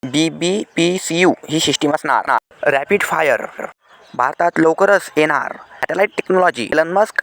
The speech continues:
आणि मोदीजींची होणार भेट. मुलाखत हा समुपदेशनाचा गाभा समजला जात, याचा परिणाम नक्कीच होणार.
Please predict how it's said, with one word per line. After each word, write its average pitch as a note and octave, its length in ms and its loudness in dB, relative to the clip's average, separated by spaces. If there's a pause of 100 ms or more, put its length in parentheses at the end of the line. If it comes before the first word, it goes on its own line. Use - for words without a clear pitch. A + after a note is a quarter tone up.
आणि D3 120 -4
मोदीजींची D#3+ 500 -2
होणार D3+ 300 0
भेट. D3+ 560 -2 (500)
मुलाखत G3 580 0
हा D3 360 -2 (460)
समुपदेशनाचा E3+ 840 2 (340)
गाभा D3 300 0
समजला G#3 340 0
जात, A#3+ 140 -2 (220)
याचा E3+ 220 2
परिणाम F3+ 320 0
नक्कीच C#3+ 340 -4
होणार. G#3 280 2